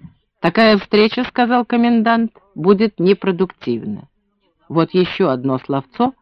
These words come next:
которому обучают на такого рода должности.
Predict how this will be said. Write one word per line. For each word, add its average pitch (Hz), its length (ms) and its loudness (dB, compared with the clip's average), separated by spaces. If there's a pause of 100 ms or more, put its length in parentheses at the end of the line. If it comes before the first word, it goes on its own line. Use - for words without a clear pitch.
(260)
которому 160 520 0
обучают 170 680 -2
на 151 100 -4
такого 151 480 -4
рода 143 420 -4
должности. 123 920 -6